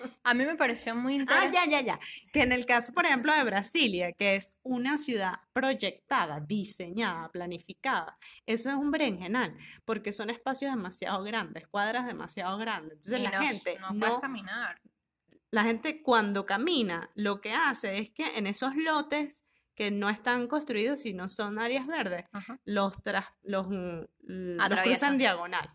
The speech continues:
Speaker 1: Claro.
Speaker 2: Fíjate que, por ejemplo, cuando se hacen parques en Japón, esto todo me lo enseñó mi mamá,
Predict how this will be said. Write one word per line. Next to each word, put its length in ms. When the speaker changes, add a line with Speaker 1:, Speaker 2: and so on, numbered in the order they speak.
Speaker 1:
Claro. 460
Speaker 2:
Fíjate 440
que, 140
por 160
ejemplo, 560
cuando 280
se 100
hacen 340
parques 360
en 200
Japón, 460
esto 220
todo 160
me 140
lo 180
enseñó 300
mi 80
mamá, 240